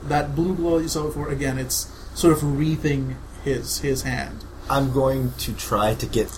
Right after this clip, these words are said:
Speaker 2: the stone I took from the chest. I'm gonna hold it out in front of me. Just maybe it, maybe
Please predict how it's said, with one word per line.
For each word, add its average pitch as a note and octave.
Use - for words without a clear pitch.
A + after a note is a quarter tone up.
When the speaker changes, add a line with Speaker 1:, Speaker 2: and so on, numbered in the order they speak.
Speaker 2:
the -
stone A#2
I A2+
took B2
from A2+
the G#2
chest. -
I'm -
gonna G2+
hold A2
it G2+
out G2+
in G2+
front F#2+
of G2
me. F#2+
Just -
maybe G#2+
it, F2+
maybe B2